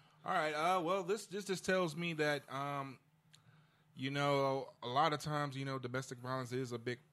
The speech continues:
part of, like, military lifestyle. I hate to say it like that, but, uh, it, the, the domestic disputes, let's spell it like that, not violence, but me-, domestic disputes happen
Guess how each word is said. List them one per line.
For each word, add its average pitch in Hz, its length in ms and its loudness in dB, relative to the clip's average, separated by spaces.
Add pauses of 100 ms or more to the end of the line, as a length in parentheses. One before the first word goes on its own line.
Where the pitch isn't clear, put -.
(240)
part 127 380 0 (300)
of, 104 540 -4 (480)
like, 107 240 -6 (180)
military 113 400 -4
lifestyle. 90 680 -2
I 95 80 -4
hate 98 180 -6
to 90 60 -12
say 85 220 -8
it 90 180 -6 (520)
like 87 260 -6
that, 95 280 -4
but, 98 140 -2
uh, 87 340 -2
it, 98 220 -6 (1120)
the, 104 100 -2 (380)
the 104 60 -6
domestic 110 400 0
disputes, 101 420 -2
let's 90 120 -6
spell 82 180 -4
it 69 60 -6
like 73 160 -10
that, 82 140 -8
not 85 140 -6 (100)
violence, 82 320 -6
but - 160 -8
me-, 92 140 -6 (180)
domestic 98 380 -6
disputes 92 760 -4
happen 87 440 -4